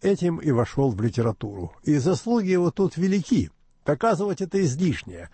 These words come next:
Но стоит привести одно неожиданное в его пользу свидетельство —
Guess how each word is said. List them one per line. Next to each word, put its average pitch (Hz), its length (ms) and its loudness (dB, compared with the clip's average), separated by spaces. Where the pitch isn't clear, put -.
Но 202 320 2
стоит 220 340 2
привести 190 400 0
одно 170 300 2
неожиданное 151 920 2
в 117 80 -4
его 139 300 2
пользу 131 400 -2
свидетельство — 113 1000 -2